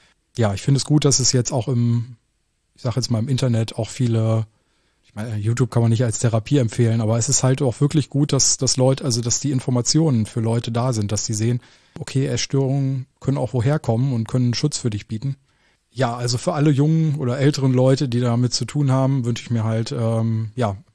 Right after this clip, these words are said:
es gibt genügend, äh, Selbsthilfegruppen, ähm, wo ihr euch dran wenden könnt. Das ist halt immer wichtig, finde ich, ihr seid nicht alleine. Und, äh, ja, Therapie nehmen ist nie verkehrt, auch wenn manchmal Wartezeiten damit verbunden sind, aber,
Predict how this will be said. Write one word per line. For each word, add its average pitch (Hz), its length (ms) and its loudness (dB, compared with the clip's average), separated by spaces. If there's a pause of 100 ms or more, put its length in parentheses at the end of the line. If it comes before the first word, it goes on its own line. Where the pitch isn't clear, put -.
(140)
es - 80 -18
gibt - 200 -8
genügend, 135 460 0
äh, 117 440 0 (240)
Selbsthilfegruppen, 123 1120 -2 (1120)
ähm, 110 640 -2
wo 117 160 -6
ihr 117 80 -4
euch 110 520 -6
dran 120 240 2
wenden 123 320 2
könnt. 120 380 0
Das 117 200 -2
ist - 140 0
halt 110 500 -4 (280)
immer 131 300 -2
wichtig, 120 280 -2
finde 131 200 0
ich, 123 100 -6
ihr 123 80 -2
seid 117 240 -2
nicht 123 140 -4
alleine. 156 420 -2 (920)
Und, 110 320 -6
äh, 104 380 0 (100)
ja, 104 180 2 (140)
Therapie 117 540 0 (100)
nehmen 113 340 0
ist 107 140 -4
nie 127 100 2
verkehrt, 123 480 0
auch 117 220 -6
wenn 120 180 0
manchmal 113 420 -2
Wartezeiten 113 580 -4
damit 110 180 -4
verbunden 120 420 -2
sind, 120 240 0
aber, 104 340 -4